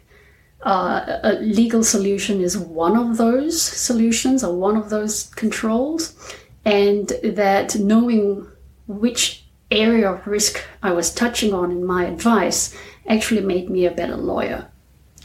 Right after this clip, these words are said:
Now, as I advise boards and even sitting on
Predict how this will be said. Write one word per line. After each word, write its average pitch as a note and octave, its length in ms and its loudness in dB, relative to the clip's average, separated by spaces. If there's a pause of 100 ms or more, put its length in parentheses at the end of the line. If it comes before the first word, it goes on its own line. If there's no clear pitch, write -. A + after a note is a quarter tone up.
(1080)
Now, C4 680 4
as G#3 320 2
I G3 140 4
advise F3 440 0
boards G#3+ 760 2
and F#3+ 360 0
even G3+ 680 0 (460)
sitting A3 540 2
on G3+ 420 2